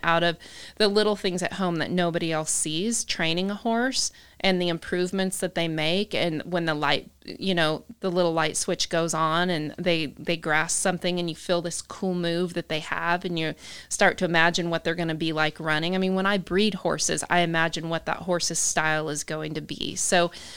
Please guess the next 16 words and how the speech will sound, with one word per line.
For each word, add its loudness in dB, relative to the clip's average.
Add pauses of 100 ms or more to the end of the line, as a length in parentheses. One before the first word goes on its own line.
(160)
that's 2
what 2
really 2
drives 2
me -4
and -6
keeps -4
me -4
going. -2
I 0
love 2
to -4
compete. -4 (240)
Rodeos 2
are 0
fun. -2